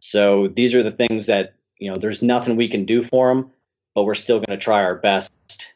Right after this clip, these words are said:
to get 'em to Germany, to let their loved ones see 'em, et cetera. Um,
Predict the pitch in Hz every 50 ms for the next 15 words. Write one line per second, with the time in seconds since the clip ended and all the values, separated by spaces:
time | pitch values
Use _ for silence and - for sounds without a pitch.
0 | _ _ _ _ - 107 95 87 113 110 107 104 101 98 98 - 98 87 - 107
1 | 104 101 101 95 95 95 92 92 - 98 95 98 92 - - _ _ 101 98 95
2 | 98 101 98 - 98 95 92 90 - - 98 92 87 85 85 82 - - 101 95
3 | 87 82 80 80 76 - - _ _ _ _ _ _ _ _ _ _ _ _ _
4 | - 92 90 87 87 85 80 82